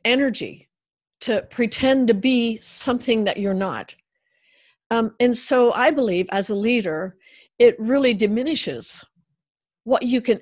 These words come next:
actually do for God because you're spending so much time trying to cover your tracks, um, and trying to be who you really aren't, that at one point, Daniel, I completely crashed and burned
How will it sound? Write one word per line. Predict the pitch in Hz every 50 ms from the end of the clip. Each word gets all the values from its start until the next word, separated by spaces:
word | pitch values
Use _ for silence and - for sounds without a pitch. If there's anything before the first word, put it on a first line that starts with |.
| - -
actually | 220 226 233 233 - - 262 247 247 233
do | - 202 180 175 220 233 233 226 208 -
for | - - - - 196
God | 180 226 214 190 147 170
because | 170 208 190 - 214 208 190 -
you're | 214 208
spending | 208 - - - - 233 226 214 202 196
so | - - - - - 262 269 294 294 262
much | 214 247 254 226 220 - -
time | - - 285 254 233 185 160 147 165 180 180 - _ _ _ _ _ _ _ -
trying | - 247 240 226
to | 220
cover | 220 - - 262 233 240
your | 214 196 196 190
tracks, | - - - 233 202 170 - - - - - - - _ _ _ _ _ _ _ _ _ _ _ _ _ _ _ -
um, | 208 196 -
and | 226 220
trying | - - - 233 233
to | 233 208
be | 190 240 247 240 233 233
who | 196 220
you | 220 214 202
really | 196 214 240 226 214 208 -
aren't, | 214 208 175 165 139 - - - _ _ _ _ _ _ _ _ - _ _ _ _ -
that | 220 208 - - _ _ _ _ _ _ _ _ _ _ _ _ _ _
at | 220 196 220
one | 247 262 262 269
point, | 262 - 294 269 254 233 -
Daniel, | 196 208 202 202 196 196 196 - -
I | 214 220 214 185 -
completely | - - 208 190 190 - - - - 294 285 220 - 226 226 220 214 208 208 - _ _ _ _ _ _ _ _ -
crashed | - - 240 220 202 185 185 - - - -
and | 196 202 190 185
burned | 202 165 151 90 - - 190